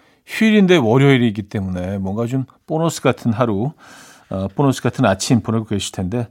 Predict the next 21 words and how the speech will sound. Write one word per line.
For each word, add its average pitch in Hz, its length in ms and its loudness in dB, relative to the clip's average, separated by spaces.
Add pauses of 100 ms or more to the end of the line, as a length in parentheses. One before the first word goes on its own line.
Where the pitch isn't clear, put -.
(160)
한지혜님의 127 1200 0
사연인데요. 104 540 -6 (560)
"차디, 170 280 2
연휴가 160 640 4
연이어 156 460 2
계속 143 280 -2
있으니까 135 400 -2
살만 185 420 -2
쪄요. 151 360 -6 (500)
온몸으로 139 440 2
느껴지는 131 500 2
푸근함, 135 560 0 (560)
무서워서 139 460 2
체중계 175 440 -2
못 110 260 -4
올라가겠는데 117 880 -2 (360)
때마침 180 600 2
신기하게도 190 680 0
체중계가 175 520 -4
고장이 147 440 -2
났네요. 117 440 -2